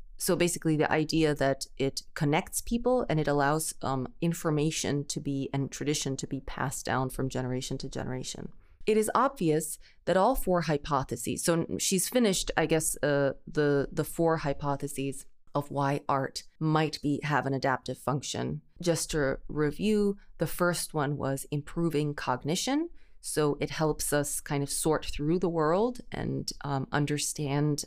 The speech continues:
uh, better how to survive in it. Uh, propaganda, so it serves to trick others to think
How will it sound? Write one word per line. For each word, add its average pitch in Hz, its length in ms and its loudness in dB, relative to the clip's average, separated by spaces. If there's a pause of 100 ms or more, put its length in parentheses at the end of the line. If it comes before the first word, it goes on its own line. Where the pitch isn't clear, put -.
(100)
uh, 131 460 0
better 151 400 2
how 147 180 0
to 143 80 0
survive 135 460 0
in 196 100 2
it. 226 240 -2 (840)
Uh, 139 200 2
propaganda, 160 840 2
so 165 180 2
it - 140 0
serves 156 340 0
to - 120 -4
trick 170 400 -2
others 160 460 0
to - 120 -4
think - 420 -2